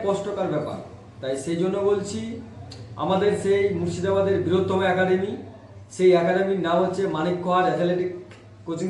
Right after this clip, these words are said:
সেন্টার, ঠিকানা হচ্ছে মানিক খোয়ার, শক্তিপুর, মুর্শিদাবাদ। তা জয় হিন্দ, এ, তা সকল প্রিয় স্টুডেন্ট, আমরা তোমাদেরকে বলছি, আর দেরি না করে তোমরা অবশ্যই আমাদের একাডেমিতে চলে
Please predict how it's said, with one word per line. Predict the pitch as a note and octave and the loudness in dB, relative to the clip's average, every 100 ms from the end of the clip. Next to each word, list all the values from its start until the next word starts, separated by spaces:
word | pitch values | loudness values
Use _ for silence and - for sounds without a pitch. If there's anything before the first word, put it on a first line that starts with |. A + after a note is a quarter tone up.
| F3+ | -2
সেন্টার, | F#3 F#3 G3 G3 - - - - - | -2 0 -2 -4 -10 -18 -20 -20 -10
ঠিকানা | F3+ F#3+ G#3 G#3+ | -4 0 2 4
হচ্ছে | G#3 - - A3 A3 - - - - - C#3 | 2 0 2 2 2 -4 -6 -14 -16 -16 -2
মানিক | F3 G3+ G3+ | 2 2 0
খোয়ার, | G3+ - - | 0 0 0
শক্তিপুর, | F3+ F3 F#3 F#3 D#3+ | -4 -4 -2 -2 -2
মুর্শিদাবাদ। | - F3+ F3+ F#3 D3+ - - - - | -4 0 2 2 2 -2 -10 -18 -12
তা | D#3 D#3 D#3 | -4 -2 2
জয় | F3+ | 2
হিন্দ, | F#3 F#3+ | 2 2
এ, | G3+ - D#3 D3+ C3+ B2+ - | 0 -2 -4 -2 0 -2 -2
তা | - D3+ | -2 -2
সকল | F3 F3 G3+ G3+ | -2 0 0 0
প্রিয় | G#3 G#3+ G3+ - | 0 2 2 0
স্টুডেন্ট, | G#3+ F#3 F#3+ - - - - - D3+ | 0 0 0 -4 -12 -18 -20 -12 -4
আমরা | F3 F3+ | 2 2
তোমাদেরকে | F3+ F#3+ G3 G3 F3+ | 4 2 2 0 2
বলছি, | F#3 F#3+ - - - D#3 | 0 0 -2 -4 -4 2
আর | F3+ F#3 | 2 4
দেরি | F3 F#3+ F#3+ | 2 4 2
না | G3 | 0
করে | G3+ G#3 A3 - - - - - | 0 0 0 -4 -12 -18 -20 -8
তোমরা | E3+ F#3 - F3 | 0 0 2 4
অবশ্যই | G#3+ A3+ - A#3 G#3 | 4 2 0 0 2
আমাদের | F#3+ G3 F#3 | 2 2 2
একাডেমিতে | E3+ F3+ F#3 F3+ F3 | 4 4 2 2 -2
চলে | E3 | 0